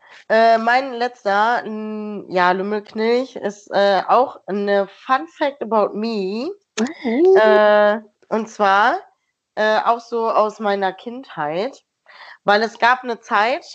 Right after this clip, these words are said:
Speaker 1: da war ich in der Grundschule, da hab ich meine Eltern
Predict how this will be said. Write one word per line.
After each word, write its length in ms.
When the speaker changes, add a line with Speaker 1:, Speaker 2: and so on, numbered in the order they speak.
Speaker 1:
da 200
war 100
ich 100
in 60
der 80
Grundschule, 580
da 380
hab 140
ich 160
meine 320
Eltern 640